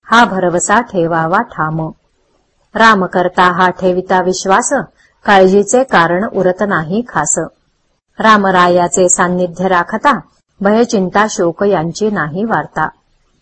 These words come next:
सतत करावे नामस्मरण, सर्व इच्छा राम करील पूर्ण.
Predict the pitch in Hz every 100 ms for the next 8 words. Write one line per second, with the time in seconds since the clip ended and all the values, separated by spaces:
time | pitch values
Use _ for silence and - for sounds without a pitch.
0 | _ _ - 175 208 196 190 185 180 175
1 | 185 180 175 185 185 202 196 269 220 165
2 | _ _ _ - 220 208 226 202 - 208
3 | 220 175 170 180 180 170 170 170 240 185
4 | 160 160